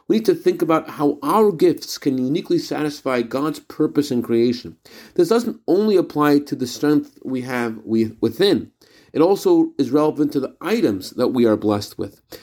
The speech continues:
There was a chassid of the first Rebbe of Chabad named Reb Tzadok, who had, had an exemplary Chassidic character. Whenever he saw unique success in his business, he said to himself, "Someone's coming to visit me today."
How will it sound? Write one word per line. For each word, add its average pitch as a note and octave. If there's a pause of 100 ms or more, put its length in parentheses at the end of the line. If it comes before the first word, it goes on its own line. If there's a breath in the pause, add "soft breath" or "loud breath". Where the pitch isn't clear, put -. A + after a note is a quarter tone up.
(120)
There D3+
was C#3
a C3
chassid F3+
of C3+
the B2+
first E3+
Rebbe C#3+
of C3
Chabad B2+
named B2
Reb -
Tzadok, A2+
who B2+
had, A#2+ (180)
had C#3+
an C3+
exemplary C3 (260 soft breath)
Chassidic B2
character. D3 (320 loud breath)
Whenever A3
he G3
saw E3
unique D#3
success -
in C3+
his A#2
business, B2+
he C3+
said D#3+
to D#3
himself, A2+ (260 soft breath)
"Someone's A#3+
coming F3+
to D#3
visit E3+
me A#2
today." F2